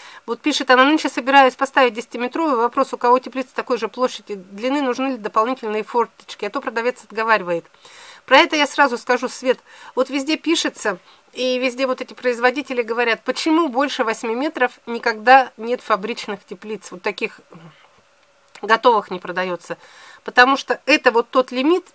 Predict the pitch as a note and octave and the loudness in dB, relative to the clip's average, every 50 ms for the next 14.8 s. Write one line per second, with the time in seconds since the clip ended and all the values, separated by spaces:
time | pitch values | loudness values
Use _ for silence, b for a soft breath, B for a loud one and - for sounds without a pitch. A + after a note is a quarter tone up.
0 | _ _ G#3 G#3 A3 C4 D#4+ D#4 D4 - C#4+ C4 - B3+ - - D4+ - - - | _ _ -16 -10 -4 0 0 0 0 -2 -2 0 0 0 2 2 0 0 0 -2
1 | - A3+ G#3 A3+ G#3 B3+ C4+ B3+ A#3 G#3+ - A#3+ B3+ A#3+ A3+ - A3+ G#3+ G#3+ A3 | -4 -6 -6 -4 -2 -2 -2 0 -2 -2 -4 -4 -4 -4 -4 -4 -4 -4 -4 -4
2 | A3+ A#3 D4+ D#4 D4 D4 - A3 G#3 F#3+ G3+ F#3 - G#3+ G#3 - - D4 B3 A#3 | -4 -2 -2 -2 -2 -4 -6 -8 -8 -8 -8 -2 2 2 2 2 0 -6 -4 -6
3 | - - A3+ A3 A3+ A#3+ G#3+ - - F#3+ E3+ E3+ E3 E3+ E3 D#3 - B B B | -4 -2 -2 -2 -2 -2 -6 -6 -6 -6 -6 -6 -6 -6 -10 -14 -14 B B B
4 | B B B B B B3+ D4 D4+ E4 E4 - D#4 E4 E4 E4 D#4 - - C4+ A#3+ | B B B B B 0 2 2 2 2 2 2 2 2 0 -2 -2 -4 -6 -6
5 | G#3+ A#3 B3 A#3 G#3 G3 F#3+ G#3+ B3+ C4+ A#3+ C4 C#4+ C#4+ C4 A#3 A3 A3 A3 G3+ | -4 -2 -2 0 0 0 -2 -2 -2 -2 -2 -2 0 0 0 0 0 0 -2 -2
6 | A3 D4+ F4 - - B3+ - - G#3 G3 G#3 G#3+ A3 C4 D4+ D#4 D#4 - - - | 0 0 -2 -2 -4 -8 -12 -12 -10 -8 -6 -2 2 4 4 4 2 0 -8 -10
7 | - - B B B B B A3 A#3 - B3 C4 B3+ B3+ - G#3+ F#3 - G#3 G3 | -10 -14 B B B B B -8 -8 -6 -6 -6 -6 -6 -6 -8 -8 -8 -6 -2
8 | A3+ A3+ G#3+ - A3+ G#3 - A#3+ - - G3+ - G#3+ A3+ A3+ G#3+ A#3+ A#3 A3+ - | -2 -2 -2 -2 -6 -6 -6 -6 -6 -8 -6 0 2 2 2 2 0 -2 0 0
9 | B3+ A#3+ A3+ G#3+ G#3 G#3+ G#3 A3+ A3+ G#3+ G3+ - - G#3+ G3+ G#3+ B3+ B3+ - G#3 | 0 2 2 2 0 2 4 6 6 6 6 2 0 -2 0 2 2 2 0 -2
10 | - - A3 A3 A3 G#3+ G#3+ G3 G3+ G#3+ A3 G#3+ A3 - - G#3 G#3+ G#3 - A#3+ | -4 -2 -2 -2 0 -2 -4 -4 -2 -2 -2 -2 -4 -6 -8 -8 -8 -4 -2 -2
11 | A3+ G#3+ G3 G3 - F#3+ - C4 D4+ - - A#3+ - A3 G#3 - - A3+ G#3+ G3+ | -2 -2 -2 -6 -6 -8 -8 -8 -8 -8 -10 -6 -4 -4 -2 -2 0 0 0 0
12 | G3 F#3+ G3 G#3+ A3+ C4 B3+ G#3 A3+ G#3 - A3 G3+ G3+ - A#3 A#3 A#3+ A#3 A3 | 0 -2 -2 0 0 0 -2 -2 -4 -4 -4 -4 -6 -8 -4 0 0 0 0 0
13 | F3 - - G#3 G3+ - C#4+ C#4 B3+ G#3 - G#3 F#3+ - B3 B3 A#3+ A3 G3+ G3+ | -6 -6 -4 -4 -4 -2 -4 -6 -6 -6 -6 -10 -8 -6 -6 -4 -4 -4 -4 -4
14 | G3+ G3+ A#3 A#3+ A#3 - G#3+ G3 A3+ A#3+ G#3 F#3+ F3+ E3+ - | -4 -2 -2 -4 -4 -4 -2 0 0 0 0 -2 -6 -10 -10